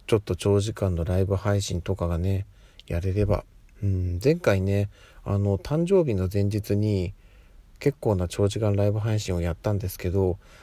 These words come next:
あの時はね、本当に来ていただいた皆様には、もう本当に感謝しかないんですが、びっくりするぐらい何も準備してなかったっていうところもあって、とりあえずね、長時間ライブ配信できるのかっていう問題もそもそもあったんですけど、そこはね、どうにかこうにか乗り切りまして、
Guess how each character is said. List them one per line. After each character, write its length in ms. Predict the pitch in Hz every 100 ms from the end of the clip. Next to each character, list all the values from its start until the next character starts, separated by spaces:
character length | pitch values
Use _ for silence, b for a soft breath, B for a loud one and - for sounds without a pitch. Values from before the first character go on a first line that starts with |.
| B
あ 60 | 101
の 140 | 117
時 220 | 139 131
は 80 | 92
ね、 100 | 90
本 200 | 95 131
当 80 | 135
に 140 | 135
来 100 | -
て 140 | - 127
い 60 |
た 120 | 104
だ 100 | 95
い 80 | 95
た 100 | 92
皆 220 | 95 95
様 200 | 101 90
に 80 | 87
は、 160 | 82 78 B B B B
も 20 | -
う 40 |
本 160 | 95 117
当 100 | 127
に 60 |
感 200 | 120 131
謝 100 | 123
し 100 | 101
か 100 | -
な 120 | 90
い 60 | 92
ん 20 |
で 100 | 87
す 100 | 90
が、 260 | - 87 82 B B B
び 80 | -
っ 20 | -
く 100 | 139
り 60 | 139
す 140 | 147
る 80 | 143
ぐ 60 |
ら 100 | 143
い 40 | 101
何 220 | 90 107
も 100 | 131
準 160 | 135 131
備 120 | 107
し 80 | -
て 100 | 92
な 100 | 95
か 100 | 82
っ 40 |
た 100 | -
っ 40 | 76
て 140 | -
い 40 | 80
う 20 |
と 100 | 85
こ 100 | 90
ろ 60 |
も 140 | 82 82
あ 40 |
っ 40 | 82
て、 420 | - 78 76 - B B B
と 100 | - 117
り 120 | 165
あ 40 |
え 40 | 139
ず 100 | 95
ね、 140 | 90
長 200 | - 117
時 100 | 139
間 140 | 107
ラ 120 | 87 95
イ 40 |
ブ 100 | 113
配 180 | 104 104
信 180 | 98 82
で 120 | 95
き 120 | 135
る 100 | 147
の 100 | 107
か 100 | -
っ 40 |
て 140 | - 87
い 40 |
う 20 |
問 180 | 90 92
題 140 | 92 92
も 180 | 95 90 B B
そ 120 | B 101
も 60 |
そ 120 | 98
も 120 | 90 87
あ 40 |
っ 40 |
た 140 | - 78
ん 60 |
で 80 | 76
す 100 | 85
け 100 | -
ど、 220 | - 50 - -
そ 140 | 143
こ 100 | 160
は 80 | 151
ね、 200 | 156 151 B B
ど 100 | 117
う 20 |
に 100 | 95
か 120 | 92 85
こ 120 | 92
う 40 |
に 100 | 85
か 100 | 80
乗 140 | 85 92
り 120 | 92
切 180 | - 92
り 100 | 92
ま 140 | 90
し 80 | -
て、 320 | - 80 101